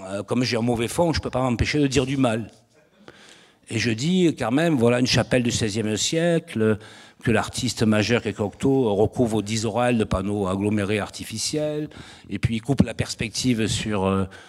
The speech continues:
euh, dans la chapelle du seizième siècle pour faire sa peinture, euh, qui est un hommage à,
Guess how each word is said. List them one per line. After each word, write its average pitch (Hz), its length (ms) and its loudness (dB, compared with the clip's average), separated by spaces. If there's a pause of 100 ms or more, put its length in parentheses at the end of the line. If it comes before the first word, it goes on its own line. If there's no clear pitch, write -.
(380)
euh, 87 220 -10
dans 101 120 -2
la 107 80 -4
chapelle 110 300 -4
du 107 100 -6
seizième 101 360 -4
siècle 147 460 0
pour - 160 -8
faire 107 200 -4
sa 101 140 -8
peinture, 101 560 -6
euh, 87 120 -6
qui - 140 -12
est 92 40 -8
un 92 100 -6
hommage 95 320 -2
à, 87 400 -6